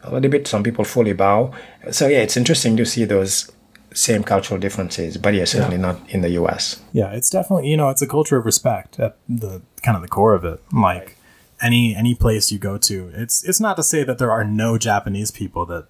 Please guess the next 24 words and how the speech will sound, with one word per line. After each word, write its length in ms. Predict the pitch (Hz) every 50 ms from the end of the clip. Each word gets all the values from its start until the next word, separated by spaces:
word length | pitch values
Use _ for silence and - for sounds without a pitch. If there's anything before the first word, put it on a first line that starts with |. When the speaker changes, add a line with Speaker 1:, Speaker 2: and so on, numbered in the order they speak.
| _ - _ -
Speaker 2:
aren't, 320 | 101 101 98 92 85 - -
like, 200 | 92 87 - -
loud 340 | 90 90 95 92 95 90
or 80 | 80 82
something, 460 | - - - - - - 73 71 101
but 260 | 120 - 107 90 - - - - - - _ _ _ -
it's 160 | 123 117 -
certainly, 600 | - 156 147 123 131 123 117 107 101 95 95 92 - - - - -
you 100 | - 123
know, 100 | 110 101
people 420 | - - 123 117 - 123 110 104 113 - _ -
really 240 | 113 117 117 113 110
care 240 | - - 107 104
about 420 | 101 95 98 95 90 90 90 - -
kind 140 | - 113 98
of 60 | 92
respecting 440 | 90 - - - 95 - - 104 95
each 160 | 95 - -
other's 300 | 98 90 90 87 87 -
space, 400 | - - - 98 95 98 - -
each 160 | 98 - -
other's 380 | 101 92 98 90 90 - - -
kind 180 | - 110 92
of 300 | 87 85 85 - - -